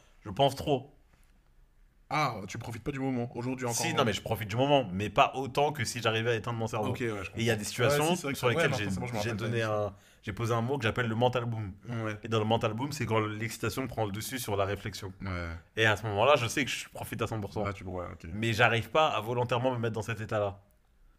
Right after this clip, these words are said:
Speaker 2: Ouais, parce qu'il faut un, une jauge, remplir la jauge d'excitation avant.
Speaker 1: Ouais, c'est ça. Et ça se fait
Speaker 2: Avec le temps, euh.
Speaker 1: Mm, je sais pas. J'ai, en fait, je connais pas les composantes qui font que. C'est juste que
Speaker 2: C'est chimique.
Speaker 1: quand je suis mis en bagarre, je suis mis en bagarre, genre.
Speaker 2: Hmm. Hmm.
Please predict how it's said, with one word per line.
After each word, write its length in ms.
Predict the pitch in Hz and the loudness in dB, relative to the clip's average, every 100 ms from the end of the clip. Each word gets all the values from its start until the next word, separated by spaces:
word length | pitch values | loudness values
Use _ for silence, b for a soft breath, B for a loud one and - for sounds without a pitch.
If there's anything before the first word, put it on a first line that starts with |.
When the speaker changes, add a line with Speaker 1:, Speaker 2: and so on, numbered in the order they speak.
| - | -6
Speaker 2:
Ouais, 120 | 113 | -4
parce 140 | 98 - | -4 -6
qu'il 120 | 95 | -6
faut 200 | 101 92 | -2 0
un, 440 | 87 87 85 85 | 0 0 0 0
une 120 | 92 95 | 0 0
jauge, 320 | 107 101 92 | 0 0 0
remplir 260 | 90 90 | -2 -2
la 100 | 92 | -2
jauge 160 | 92 95 | 0 0
d'excitation 520 | 92 - - 95 107 | -2 -6 -8 -6 -4
avant. 160 | 98 101 | -4 -2
Speaker 1:
Ouais, 240 | 104 110 | 0 0
c'est 140 | 107 104 | 0 -2
ça. 240 | 113 101 95 | 0 0 -2
Et 60 | 110 | -6
ça 140 | 95 107 | -2 -4
se 100 | - | 0
fait 380 | 123 117 107 82 - _ _ - - - | 0 0 -2 -6 -14 _ _ -20 -18 -8
Speaker 2:
Avec 240 | 85 82 | -6 -6
le 80 | 87 | -10
temps, 540 | - 82 82 85 80 78 | -14 -14 -12 -12 -14 -16
euh. 640 | - 82 - _ - - 107 | -18 -20 -20 _ -20 -12 -6
Speaker 1:
Mm, 260 | 110 110 113 - 98 - | -4 -4 -6 -8 -8 -4
je 120 | 110 | -4
sais 140 | - | -4
pas. 240 | 95 120 165 | 2 2 2
J'ai, 240 | 95 101 104 | -2 -2 -2
en 80 | - | -2
fait, 100 | 156 | -4
je 80 | 151 | 0
connais 140 | 127 | 2
pas 100 | 120 | 4
les 100 | 139 | 4
composantes 460 | 117 113 113 120 127 | 2 -2 0 -2 -6
qui 80 | - | -6
font 160 | 123 | -4
que. 140 | 113 117 | -4 -4
C'est 140 | 110 | -6
juste 180 | 101 120 | -6 -6
que 100 | - | -4
Speaker 2:
C'est 140 | 113 87 | -4 -4
chimique. 340 | - 104 117 - | -8 -8 -10 -2
Speaker 1:
quand 100 | 127 | 2
je 80 | 123 | 2
suis 160 | - 117 | 2 0
mis 140 | 113 | 2
en 80 | 110 | 4
bagarre, 300 | 110 110 147 | 4 6 4
je 60 | - | 2
suis 80 | |
mis 100 | 107 | -2
en 80 | 107 | -2
bagarre, 360 | 104 113 135 107 | -2 0 0 0
genre. 240 | 98 90 95 | -2 -6 -12
Speaker 2:
Hmm. 760 | 90 85 85 - _ _ | -12 -12 -14 -18 _ _
Hmm. 80 | 90 | -16